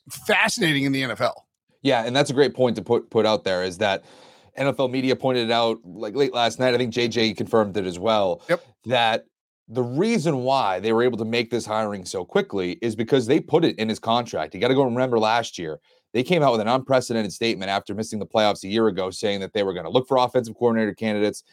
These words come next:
Speaker 2: and they were in deep discussions with Jerod Mayo as for, to, to stay with the organization with contract extensions. They didn't even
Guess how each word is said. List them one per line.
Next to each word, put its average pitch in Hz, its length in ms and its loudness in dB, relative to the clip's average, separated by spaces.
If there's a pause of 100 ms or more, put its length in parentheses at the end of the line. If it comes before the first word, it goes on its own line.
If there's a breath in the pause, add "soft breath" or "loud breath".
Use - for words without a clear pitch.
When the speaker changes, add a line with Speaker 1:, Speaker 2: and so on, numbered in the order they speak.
(140 soft breath)
Speaker 2:
and 110 100 -2
they 113 80 6
were 107 120 6
in 98 100 -8
deep 120 200 -4
discussions 113 580 0
with 98 140 -2
Jerod 104 320 2
Mayo 98 320 2
as 92 180 -4
for, 98 380 -2
to, 104 160 -8
to - 180 -16
stay 120 340 2
with 107 220 0
the 110 80 0
organization 92 600 -2
with 85 80 -12
contract 95 400 -6
extensions. 90 580 -14 (200 loud breath)
They 220 80 6
didn't 285 120 2
even 131 140 0